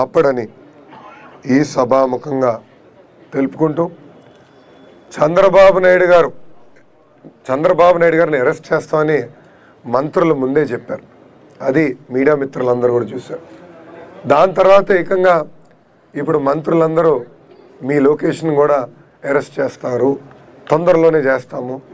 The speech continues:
ఇప్పటివరకు ట్రైలర్ చూపించాం, అసలైన సినిమా చూపిస్తామని చెప్తున్నారు.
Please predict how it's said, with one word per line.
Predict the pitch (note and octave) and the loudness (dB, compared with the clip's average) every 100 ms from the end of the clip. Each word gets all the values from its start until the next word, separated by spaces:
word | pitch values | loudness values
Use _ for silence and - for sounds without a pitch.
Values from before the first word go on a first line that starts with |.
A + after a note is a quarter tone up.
| - _ - - C#4 - | -20 _ -18 -16 -14 -2
ఇప్పటివరకు | D3+ D3+ E3 E3+ E3+ | 0 2 2 -2 -2
ట్రైలర్ | D3+ D#3+ D#3 C#3 | 0 0 0 -4
చూపించాం, | C#3+ D3 - D3 C#3+ - - - - - - | -8 -10 -10 -8 -8 -10 -20 -20 -20 -10 -4
అసలైన | C#3+ E3+ F#3 E3+ D#3 | -2 0 2 2 -2
సినిమా | D3+ C#3+ D3 C3 | -4 -4 -4 -2
చూపిస్తామని | C3+ C#3+ - - C3+ C3 B2+ G#2+ | -4 -6 -12 -4 -2 -2 -4 -8
చెప్తున్నారు. | G#2 - - | -12 -18 -20